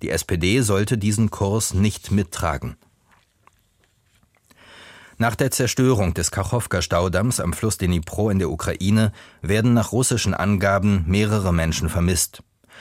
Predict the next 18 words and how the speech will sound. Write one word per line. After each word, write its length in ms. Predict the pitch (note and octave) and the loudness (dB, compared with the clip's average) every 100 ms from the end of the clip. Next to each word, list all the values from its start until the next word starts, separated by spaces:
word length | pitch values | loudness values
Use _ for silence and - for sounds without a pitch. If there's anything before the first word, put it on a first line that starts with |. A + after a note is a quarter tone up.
| - - - | -20 -10 -4
Die 60 | |
russischen 500 | E2+ B2+ - A2+ E2+ | 0 0 0 0 0
Besatzungsbehörden 1080 | E2 E2 A2+ - A2+ - F#2+ D#2+ F#2+ G2+ B2 | 0 0 0 0 0 0 -2 0 2 2 0
verhängten 680 | - E2 F2 F#2 - A#2+ A#2 | 0 0 0 0 -2 0 2
laut 440 | E2 F2 G2+ - | 2 0 -2 -4
den 120 | E2+ D#2+ | -6 -2
Staatsmedien 880 | G#2 G#2 - E2 D#2+ D#2 F2+ A2 A2+ - - G2 | -2 -2 -2 -2 0 0 0 0 0 -8 -6 0
den 140 | F#2+ | 2
Notstand 760 | G#2 A2 - - D#2+ C2 - - | 2 0 -2 -2 -2 -2 -6 -10
in 180 | D2 | -6
dem 220 | D2 E2 D#2+ | -2 -2 -2
von 200 | E2+ F2 | -2 -2
ihnen 340 | G2+ G2 E2+ | 0 2 0
kontrollierten 800 | - E2+ - E2 E2+ E2+ E2+ D#2 | -2 -4 -2 -2 0 0 -2 -2
Teil 280 | F2+ F2 F#2+ | 0 0 0
der 180 | F2+ | -2
Region 400 | F2 D2+ E2 E2 | -4 -4 -2 -2
Cherson. 540 | D2+ F2 D#2+ F#2+ E2+ | -2 -2 -2 0 0